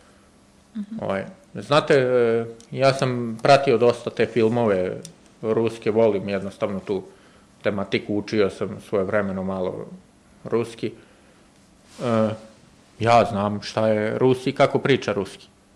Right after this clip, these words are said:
Speaker 2: Ovo lice priča ruski, ali je nekako naglasa kao, kao da je neki od ovih novokomponovanih ruskih jezika bivših, e, sovjetskih republika. Čak šta više vuče kao da je u-,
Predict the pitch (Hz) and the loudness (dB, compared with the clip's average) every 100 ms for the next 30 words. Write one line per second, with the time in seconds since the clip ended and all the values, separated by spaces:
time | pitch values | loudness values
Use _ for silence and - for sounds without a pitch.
0 | _ _ _ - - 104 127 127 - - | _ _ _ -16 -2 2 2 2 0 0
1 | 190 214 - 113 113 151 160 - 143 127 | 2 2 4 4 4 2 0 0 2 4
2 | 120 120 160 170 160 170 131 143 185 - | 6 4 4 2 0 2 2 4 4 4
3 | 135 - 170 175 147 - - - 180 196 | 0 6 8 8 6 2 -12 0 6 8
4 | 180 170 170 180 180 147 143 160 156 139 | 8 6 6 2 4 6 6 4 2 0
5 | 135 127 - 143 139 170 139 123 120 117 | 2 2 2 2 4 4 4 4 0 -2
6 | 147 147 - - 127 131 139 135 113 107 | -2 -2 -2 -2 0 2 0 4 4 2
7 | - - - - - 117 139 123 - 110 | -2 -12 -14 -16 -12 2 4 4 0 -6
8 | 120 110 110 - - 170 - 113 120 - | -2 -2 -4 -10 -18 -12 -2 0 0 -2
9 | 104 107 98 110 104 - 120 101 - - | -6 -6 -4 -4 -6 -6 -6 -6 -10 -2
10 | - 147 - 175 185 - 139 151 165 185 | 2 2 4 4 4 4 4 4 6 4
11 | - 160 156 135 135 135 135 131 | 6 8 8 8 6 6 4 2